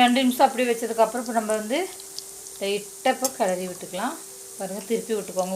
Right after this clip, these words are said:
உருண்டை வந்து இப்படியே லைட்டா உருட்டி விட்டுக்கோங்க எண்ணெயிலேயே. அப்போ அது எல்லா சைடும் ஒரே, எல்லா பக்கமும் நல்லா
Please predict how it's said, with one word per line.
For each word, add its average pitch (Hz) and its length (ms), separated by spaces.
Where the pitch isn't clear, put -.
உருண்டை 185 280
வந்து 185 180
இப்படியே 185 220
லைட்டா 180 400
உருட்டி 190 240
விட்டுக்கோங்க 180 520
எண்ணெயிலேயே. 170 520
அப்போ 226 180
அது 262 120
எல்லா 233 180
சைடும் 220 280
ஒரே, 202 140
எல்லா 208 160
பக்கமும் 233 460
நல்லா 196 200